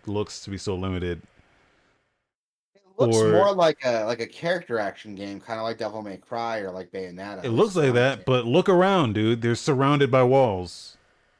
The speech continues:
Speaker 1: at all
Speaker 2: That's true.
Speaker 1: times.
Speaker 2: That's true. I didn't even notice that, so I don't know what this is gonna look like. Maybe they're just showcasing, like, some things, but I don't know.
Speaker 1: Maybe,
Speaker 2: I mean, the
Speaker 1: I don't
Speaker 2: demo's out on Xbox, isn't it?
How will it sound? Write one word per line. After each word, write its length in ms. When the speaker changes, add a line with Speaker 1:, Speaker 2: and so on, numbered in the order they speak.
Speaker 1:
at 100
all 220
Speaker 2:
That's 100
true. 80
Speaker 1:
times. 520
Speaker 2:
That's 260
true. 340
I 80
didn't 120
even 160
notice 300
that, 300
so 100
I 40
don't 100
know 80
what 120
this 160
is 60
gonna 140
look 120
like. 120
Maybe 140
they're 100
just 180
showcasing, 680
like, 340
some 260
things, 400
but 100
I 100
don't 140
know. 280
Speaker 1:
Maybe, 380
Speaker 2:
I 40
mean, 100
the 100
Speaker 1:
I 80
don't 160
Speaker 2:
demo's 260
out 360
on 200
Xbox, 520
isn't 220
it? 160